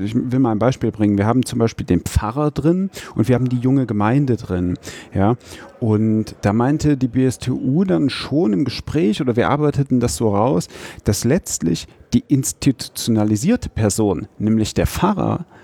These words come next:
für die ganze Situation eigentlich eine weniger tragende Rolle gespielt hat, als jetzt quasi, äh, bottom-up die, die Gruppe von Leuten, nämlich dann eine junge Gemeinde, die da quasi geschlossen dann hinspaziert ist. So.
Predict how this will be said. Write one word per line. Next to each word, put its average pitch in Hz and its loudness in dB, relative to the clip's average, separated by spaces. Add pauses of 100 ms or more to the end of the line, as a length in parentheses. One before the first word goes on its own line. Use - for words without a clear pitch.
(440)
für 120 -2 (100)
die 113 0
ganze 170 0
Situation 147 0 (160)
eigentlich 131 0
eine 98 0
weniger 185 0
tragende 202 0
Rolle 202 0
gespielt 190 -2
hat, - -4
als - 0
jetzt 131 0
quasi, 131 0
äh, 123 0 (120)
bottom-up - 0 (320)
die, 135 0 (440)
die 123 0
Gruppe 170 0
von 139 -2
Leuten, 139 0
nämlich 139 0
dann 147 0
eine 147 2
junge 139 0
Gemeinde, 143 0
die 139 -6
da 127 0
quasi 131 0
geschlossen 131 0
dann 113 2
hinspaziert - -2
ist. - -6
So. - -4